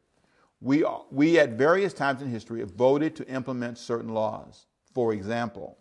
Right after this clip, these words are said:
slavery was part of the law. Segregation was in the law. Chauvinism was in the law. A hundred and twenty Japanese were interned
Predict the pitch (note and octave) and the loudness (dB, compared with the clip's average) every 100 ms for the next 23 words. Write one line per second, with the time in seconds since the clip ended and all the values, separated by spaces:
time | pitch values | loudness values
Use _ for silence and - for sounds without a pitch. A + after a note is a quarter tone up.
0 | _ _ _ _ _ - C#3+ C3+ - - | _ _ _ _ _ 0 2 2 -4 -16
1 | - _ A#2 - G#2 G2+ G2+ F#2+ - - | -20 _ -20 -12 -10 -10 -12 -12 -14 -16
2 | _ _ _ _ - B2 A2+ C3 F3+ F3 | _ _ _ _ -6 -4 -2 -2 -2 -2
3 | G#2 - A2+ A2 G2+ G2+ - - - - | -8 -16 -14 -12 -12 -14 -14 -14 -16 -20
4 | _ _ _ _ _ - - A3 F#3+ C3+ | _ _ _ _ _ -8 2 4 4 2
5 | A2 G2+ G2+ G2+ F#2+ G2+ - - - _ | -2 -6 -10 -10 -10 -12 -12 -14 -16 _
6 | _ _ _ _ _ - G#2+ - F#3 G3 | _ _ _ _ _ -6 -4 2 2 4
7 | G3+ D3+ - F3 F3 D#3 A#2+ D3 D3 D3+ | 0 -6 -8 -6 -4 -4 4 6 6 0
8 | D3 C#3+ B2+ G2 - _ A#2 C3 C3 B2 | -2 -2 -2 -6 -16 _ -4 -4 -4 -8
9 | - D#3 C3+ G#2 F#2 | -6 -4 -4 -4 -8